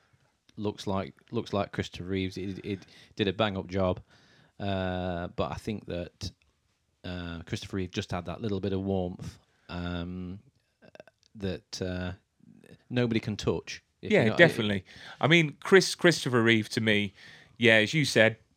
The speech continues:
Speaker 2: I was born in seventy-nine and so was you. Um, for us, Christopher Reeve was the Superman of our generation. Uh, Brandon Routh, in my opinion, is a very close second.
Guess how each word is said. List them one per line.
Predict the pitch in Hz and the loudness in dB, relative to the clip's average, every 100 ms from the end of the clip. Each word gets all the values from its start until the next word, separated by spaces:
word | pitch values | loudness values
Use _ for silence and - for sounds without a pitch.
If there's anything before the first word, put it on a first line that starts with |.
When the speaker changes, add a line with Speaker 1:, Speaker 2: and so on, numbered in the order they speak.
| _ - | _ 0
Speaker 2:
I | 120 | 4
was | 120 | 4
born | 117 120 | 4 2
in | 110 | 2
seventy-nine | - 120 117 123 123 127 | 2 2 0 0 2 4
and | 113 | 2
so | - 135 127 | 2 4 6
was | 120 107 | 4 4
you. | 120 139 - - - - _ | 4 4 0 -14 -20 -20 _
Um, | - 104 110 113 110 110 - _ _ _ _ | 2 6 8 8 6 2 -6 _ _ _ _
for | - 135 131 | 0 4 6
us, | 131 123 - - | 6 6 2 -6
Christopher | - 135 - 117 | 0 0 2 0
Reeve | 113 117 104 | 2 0 0
was | 113 113 110 - | 2 2 2 -2
the | |
Superman | 110 - 120 117 104 107 | -4 -2 -4 -2 -2 0
of | 104 | 2
our | 107 | 2
generation. | 104 101 104 117 113 98 90 - - - - - | 4 2 2 0 -2 -8 -10 -18 -20 -20 -20 -2
Uh, | 104 110 | 2 2
Brandon | 92 165 151 123 120 | 4 4 6 6 6
Routh, | 120 110 110 - | 6 6 2 -6
in | - 107 | -4 0
my | 120 131 | 4 6
opinion, | 113 113 107 107 123 - - - _ _ _ - | 6 4 0 0 0 -4 -18 -20 _ _ _ -4
is | 104 104 104 - | 0 0 0 -4
a | 101 | 2
very | 120 117 | 6 6
close | - 123 113 | 6 4 4
second. | - 151 - 120 101 90 | 4 2 4 -2 -2 -8